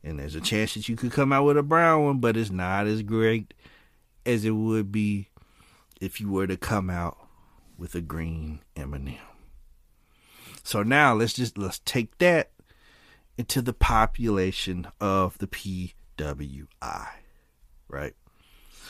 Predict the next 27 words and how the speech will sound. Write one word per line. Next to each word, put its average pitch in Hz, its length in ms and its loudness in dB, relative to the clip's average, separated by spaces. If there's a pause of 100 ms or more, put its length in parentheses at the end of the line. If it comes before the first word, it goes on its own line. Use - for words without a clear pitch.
(200)
So 117 400 2
within 107 360 -2
the 113 80 0
female 131 680 2
population 143 880 0
of 131 320 2
the 143 80 0
campus, 151 680 -4 (280)
because 95 440 -6 (200)
again, 98 480 0 (120)
this 87 200 -8
is 92 100 -6
what 101 220 2
we're 117 100 2
doing, 120 460 2 (1600)
the 87 60 -14
majority 151 840 8
of 127 220 2
the 123 100 0
women 95 440 -2
there 73 420 -8 (260)
are 82 100 -10
going 85 240 -6
to 73 160 -8
be 87 160 -6
what? 151 400 2 (1500)
Caucasian. 113 800 -4